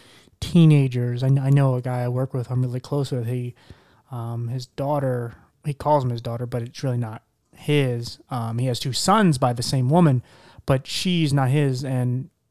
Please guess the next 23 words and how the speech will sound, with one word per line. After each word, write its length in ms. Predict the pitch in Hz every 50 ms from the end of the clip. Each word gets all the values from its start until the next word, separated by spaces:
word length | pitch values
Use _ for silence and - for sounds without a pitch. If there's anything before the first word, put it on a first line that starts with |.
| _ _ _ _ 165
she 220 | - - - 170
was 160 | 151 135 120
told 540 | - - - - 156 147 139 135 135 127 127 139 -
at 200 | 127 120 117 113
a, 120 | 113 117 127 - _ _ _ 131
uh, 300 | 120 113 110 107 107 110
later 420 | 117 120 123 127 123 117 120 120
age, 520 | 120 123 131 131 123 120 120 - - - - - - - _ _ _ _ _ _ _ _
and 680 | 143 123 117 117 117 110 113 107 110 113 117 117 - _ _ _ _ _ - 143
the 100 | - 147
relationship 600 | 139 139 131 139 131 - - 113 - 131 - - -
kinda 200 | - 143 131 127
got 240 | 123 120 117 - -
torn 600 | - - - 143 139 135 123 117 113 110 117 127 - _ -
afterwards. 480 | 135 143 139 - 127 110 113 113 110
Now, 100 | 135 131
I 80 | 127 135
know 100 | 135 131
they 100 | 127 123
weren't 180 | 120 120 117
adopted, 600 | 113 113 - 165 185 180 151 - - 127 120 120
but, 280 | 120 131 123 120 - - _ - _ _ _ _ _ _ _ _ _
um, 720 | 131 123 123 123 120 117 117 117 120 117 117 117 123 151